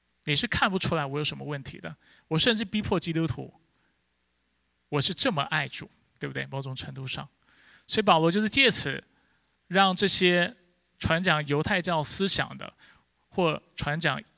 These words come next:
以行为称义或因行为得救的这样的，他就是借此来反驳这样的立场，让他们清楚看到：如果你们要讲靠肉体，我比你们都能够靠肉体。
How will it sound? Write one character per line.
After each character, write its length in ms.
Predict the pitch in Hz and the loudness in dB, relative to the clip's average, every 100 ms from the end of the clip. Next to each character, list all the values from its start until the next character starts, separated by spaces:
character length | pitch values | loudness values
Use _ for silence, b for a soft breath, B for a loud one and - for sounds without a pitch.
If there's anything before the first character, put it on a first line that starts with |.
| _ _ _ _ | _ _ _ _
以 140 | 151 | -2
行 340 | 139 - 170 190 | 4 4 4 0
为 180 | 160 | 0
称 320 | 165 - 190 196 | 2 0 0 -4
义 160 | 196 | -4
或 300 | 147 - 151 - | -6 -2 -2 0
因 180 | 190 | 0
行 240 | 196 - 151 | 2 2 0
为 140 | 135 | -4
得 240 | 143 139 151 | -2 -2 0
救 260 | - 185 | 2 0
的 160 | 139 - _ B B B B B | -2 -8 _ B B B B B
这 140 | - 165 | -2 0
样 80 | |
的， 180 | 143 131 - | 0 -4 -2
他 100 | 160 | -4
就 140 | 156 | -2
是 140 | 151 - - 165 | -4 -6 -18 0
借 160 | 302 277 | 4 6
此 160 | - | 4
来 160 | 135 139 | 2 -4
反 280 | - 131 - | -2 -6 -4
驳 220 | 135 139 | -6 -2
这 80 | 190 | -2
样 80 | |
的 100 | 151 151 | -4 -6
立 220 | 185 233 | -4 2
场， 300 | - - - _ | 2 0 -10 _
让 100 | - | -6
他 100 | 180 | -4
们 100 | 196 | -2
清 120 | 170 180 | -2 -4
楚 120 | 147 | -6
看 200 | - 151 | -4 -4
到： 200 | 147 156 | -4 -4
如 120 | 156 | -6
果 140 | 214 | -6
你 80 | 196 | -6
们 80 | 151 | -2
要 140 | 180 | -2
讲 180 | 175 139 | -2 -4
靠 240 | 127 - 156 | -4 -4 -4
肉 180 | 160 | -4
体， 200 | 135 - | -6 -8
我 120 | 160 135 | -10 -8
比 160 | 180 | -6
你 80 | 220 | -8
们 120 | 147 | -8
都 80 | 139 | -10
能 120 | 131 | -10
够 80 | 131 | -10
靠 220 | - 135 | -10 -10
肉 200 | 131 135 147 | -10 -12 -12
体。 160 | - | -16